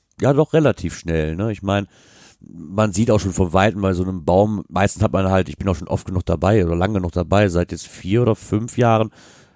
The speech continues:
die Verstecke zum größten Teil sieht man sie auf den ersten Blick, ne? Aber war ne, war ne schöne Dose, hat mich auch sehr gefreut. Jetzt habe ich hier in der Ecke auch mal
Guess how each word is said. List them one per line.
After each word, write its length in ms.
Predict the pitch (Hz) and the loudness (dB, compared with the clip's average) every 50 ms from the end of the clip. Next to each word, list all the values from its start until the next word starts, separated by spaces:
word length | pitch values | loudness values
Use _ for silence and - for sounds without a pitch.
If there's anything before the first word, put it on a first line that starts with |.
| _ | _
die 340 | - - 65 67 - - 101 | -20 -20 -20 -16 -10 -6 -2
Verstecke 480 | - 120 - - 123 120 - 131 123 - - _ _ _ _ _ _ _ _ - - | 0 0 2 2 2 2 2 2 0 0 -2 _ _ _ _ _ _ _ _ -20 -12
zum 160 | - 117 117 | -8 -6 -2
größten 320 | 113 123 127 135 123 131 123 | 2 4 4 4 4 2 0
Teil 180 | 110 113 107 | 2 2 2
sieht 160 | 92 104 110 - | 0 -2 -4 -4
man 100 | 101 95 | -4 -4
sie 100 | 87 85 | -2 -4
auf 120 | 80 85 76 | -4 -4 -6
den 60 | 80 | -6
ersten 340 | 67 71 80 - - - 78 | -8 -6 -8 -8 -10 -12 -12
Blick, 300 | - - - - - - | -12 -12 -12 -14 -16 -16
ne? 80 | - 82 | -12 -10
Aber 280 | 87 85 85 85 80 - _ _ _ _ _ _ | -8 -6 -6 -6 -6 -8 _ _ _ _ _ _
war 160 | - 143 175 | 0 0 2
ne, 100 | 160 135 120 | 2 2 2
war 100 | 165 180 | 2 2
ne 100 | 156 135 | 2 2
schöne 240 | - 196 190 170 151 | 2 0 0 2 4
Dose, 280 | 165 170 170 143 139 | 4 4 4 4 2
hat 100 | 139 - | 0 0
mich 100 | 127 120 | -2 -2
auch 80 | 120 117 | -4 -2
sehr 180 | - 135 135 | 0 0 0
gefreut. 360 | 123 117 - - - 131 139 120 | 0 -2 -4 -2 -2 0 0 0
Jetzt 120 | 113 - | -2 -2
habe 120 | 117 113 110 | -2 -2 -2
ich 80 | 101 | -2
hier 100 | - 117 | -2 -2
in 60 | 120 107 | -2 0
der 120 | - - | 0 -2
Ecke 180 | 98 - - 80 | -2 -2 -2 0
auch 140 | 117 127 | 0 0
mal 220 | 127 131 127 120 | 2 2 0 0